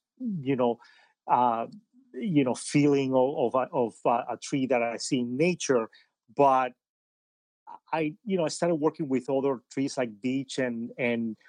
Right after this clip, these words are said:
hornbeam. I got your linden, of course. And, um, but I wanna be, the point being is I wanted to be a little more well-rounded. I don't wanna be just the deciduous guy. I wanna, I wanna learn about, I wanna learn about conifers, and not only horticulture, but I wanna also learn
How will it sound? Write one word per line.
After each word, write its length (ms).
hornbeam. 680
I 80
got 320
your 120
linden, 500
of 120
course. 480
And, 340
um, 680
but 120
I 60
wanna 260
be, 300
the 100
point 320
being 180
is 160
I 80
wanted 360
to 80
be 220
a 60
little 180
more 280
well-rounded. 760
I 80
don't 160
wanna 200
be 160
just 320
the 80
deciduous 540
guy. 320
I 40
wanna, 400
I 60
wanna 220
learn 300
about, 380
I 40
wanna 220
learn 180
about 260
conifers, 540
and 100
not 180
only 200
horticulture, 680
but 140
I 40
wanna 320
also 300
learn 540